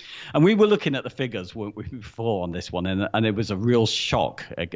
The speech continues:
'cause it really does come down to, if we're looking at the two popular ones, it's WooCommerce and Shopify.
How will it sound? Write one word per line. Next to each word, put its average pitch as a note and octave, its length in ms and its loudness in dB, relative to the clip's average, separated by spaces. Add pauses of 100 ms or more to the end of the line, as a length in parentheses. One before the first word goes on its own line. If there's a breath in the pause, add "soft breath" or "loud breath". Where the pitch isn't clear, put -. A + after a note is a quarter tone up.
'cause A#2 160 -4
it C3 100 0
really C#3 260 4
does A2+ 200 0
come G2 220 -4
down F#2 360 -2
to, F2 380 -4 (120)
if F#2+ 120 -6
we're F#2+ 60 0
looking F2 300 0
at - 100 -8
the F2 80 -6
two - 280 -2
popular - 360 -2
ones, D#2 260 0
it's E2 140 -6
WooCommerce E2+ 720 0 (220 loud breath)
and F2+ 100 2
Shopify. E2 720 0